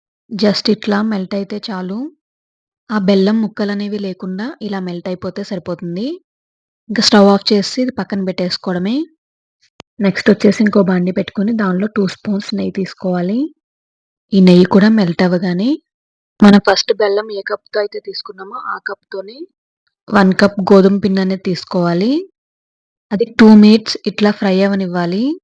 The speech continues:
ఉండలు కట్టకుండా చూసుకోవాలండి. కొంచెం ఫ్రై అయ్యే వరకు ఇట్లా తిప్పుతూనే ఉండాలి. ఎక్కడైనా ఉండలు కట్టినట్టు అనిపిస్తే గనక ఒకసారి స్మాష్ చేసుకోవచ్చు. ఈ విధంగా టూ మినిట్స్ గోధుమ పిండిని ఫ్రై చేసుకోవాలి నెయ్యిలో.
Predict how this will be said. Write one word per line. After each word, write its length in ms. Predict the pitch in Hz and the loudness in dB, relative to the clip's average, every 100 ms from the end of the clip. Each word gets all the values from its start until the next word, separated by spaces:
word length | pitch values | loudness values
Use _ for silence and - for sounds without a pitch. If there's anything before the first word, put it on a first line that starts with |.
| _ _ _ _ _ _ - | _ _ _ _ _ _ 0
ఉండలు 320 | 202 196 214 | 4 6 6
కట్టకుండా 480 | 220 202 196 208 208 | 4 2 2 4 2
చూసుకోవాలండి. 840 | 208 190 - 196 190 185 185 214 285 359 _ _ _ _ _ | 2 -2 0 0 0 -2 -2 -4 -4 -6 _ _ _ _ _
కొంచెం 280 | - 220 214 | 2 4 4
ఫ్రై 220 | 202 214 190 | 4 6 6
అయ్యే 220 | 196 196 196 | 8 6 6
వరకు 320 | 196 190 226 | 2 0 0
ఇట్లా 240 | 233 233 202 | -2 -2 -6
తిప్పుతూనే 520 | 202 - 190 196 202 | -6 -8 -6 -4 -4
ఉండాలి. 460 | 196 185 185 190 247 320 - _ _ _ _ _ | -4 -4 -2 -2 -2 -4 -10 _ _ _ _ _
ఎక్కడైనా 440 | 214 - 220 233 240 | -6 2 6 8 8
ఉండలు 280 | 208 220 220 | 8 6 4
కట్టినట్టు 380 | 220 214 214 | 0 0 -2
అనిపిస్తే 400 | 208 190 202 - 208 | -2 0 -4 -2 -2
గనక 240 | 196 190 | 0 -2
ఒకసారి 380 | 254 262 - 202 | -2 -4 -6 -8
స్మాష్ 340 | - 202 185 - | -6 -6 -6 -4
చేసుకోవచ్చు. 680 | 202 185 - 185 185 - 254 349 - _ _ _ _ | -4 -4 -4 -4 -6 -6 -4 -4 -8 _ _ _ _
ఈ 100 | 214 208 | 4 6
విధంగా 320 | 196 202 226 | 6 6 4
టూ 180 | 220 208 | 4 2
మినిట్స్ 360 | 190 196 208 220 | 4 2 -2 -4
గోధుమ 340 | 202 190 202 | -2 0 -2
పిండిని 340 | 196 202 202 | -2 -2 -2
ఫ్రై 220 | 226 202 175 | -2 -2 -2
చేసుకోవాలి 640 | 196 185 - 190 180 185 | -2 -6 -8 -6 -4 -4
నెయ్యిలో. 400 | 202 175 175 185 | -4 -2 -2 -2